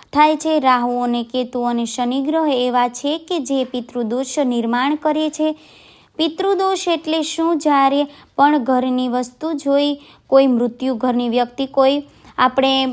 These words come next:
મૃત્યુ પામે છે અને સ્વર્ગવાસ થાય છે, ત્યારે તેમની પાછળ જે અંતિમ ક્રિયા કરાય છે તેને વિધિવત કરાતી નથી. જે લોકોનું અંતિમ સંસ્કાર વિધિ વિધાનથી થતું નથી, એમના ઘરમાં પિતૃદોષની પીડા ઉત્પન્ન થાય છે.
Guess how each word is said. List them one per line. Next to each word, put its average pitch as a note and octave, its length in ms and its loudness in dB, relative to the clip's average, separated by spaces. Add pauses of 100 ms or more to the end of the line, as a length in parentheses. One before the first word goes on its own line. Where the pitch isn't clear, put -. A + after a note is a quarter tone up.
(140)
મૃત્યુ A#3+ 460 -2
પામે B3+ 380 -2
છે F#4 320 -4
અને C#4 320 -2
સ્વર્ગવાસ B3+ 1080 0
થાય C#4 340 2
છે, F#4 160 -4
ત્યારે C4+ 360 0
તેમની B3+ 300 -4
પાછળ B3 540 -2
જે B3+ 200 0
અંતિમ A#3+ 420 0
ક્રિયા C#4 380 0
કરાય C4+ 420 0
છે F4 180 -6
તેને C4 340 -4
વિધિવત D4 560 -2
કરાતી C4 460 2
નથી. D#4 440 -4 (500)
જે C#4+ 240 4
લોકોનું C4 460 0
અંતિમ B3 360 -2
સંસ્કાર B3+ 540 -2
વિધિ B3 280 -2
વિધાનથી C4 560 -2
થતું B3+ 380 -2
નથી, D4+ 400 -2 (440)
એમના C4 340 2
ઘરમાં B3 360 0
પિતૃદોષની B3 800 -4
પીડા A#3 360 0
ઉત્પન્ન C#4 460 -2
થાય D#4 280 -2
છે. D4+ 220 -6